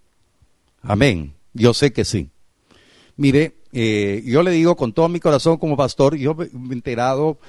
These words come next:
porque algunos me han compartido por telefónicamente o personalmente que ha habido, ha habido tribulación tras tribulación. Usted ha oído que hemos orado por varias familias, hemos orado por algunos hermanos, a veces nos reservamos el nombre,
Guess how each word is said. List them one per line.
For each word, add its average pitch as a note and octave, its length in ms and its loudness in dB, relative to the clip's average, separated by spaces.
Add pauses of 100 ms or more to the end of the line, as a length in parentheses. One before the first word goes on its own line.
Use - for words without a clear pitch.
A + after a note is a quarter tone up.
(180)
porque A2+ 240 -2
algunos C3+ 260 2
me B2 140 4
han C3 120 4
compartido C#3+ 680 4
por B2 160 2
telefónicamente C3 960 -2
o A2 60 0
personalmente A2 840 0 (280)
que C#3 80 0
ha B2+ 60 4
habido, F3 420 0
ha A#2+ 80 2
habido F3 300 4
tribulación A#2+ 640 0
tras C3+ 160 -2
tribulación. C#3+ 600 0
Usted G2+ 180 0
ha B2+ 80 6
oído D#3+ 420 6 (220)
que B2+ 120 0
hemos C3 200 -2
orado C3 340 2
por A2 260 0 (240)
varias B2 360 0
familias, D3+ 640 4
hemos A#2+ 240 0
orado B2+ 300 4
por A2 180 2
algunos B2+ 300 2
hermanos, D3 540 2
a G2+ 80 0
veces B2 260 4
nos B2 180 6
reservamos B2+ 640 2
el E3 240 4
nombre, E3+ 520 8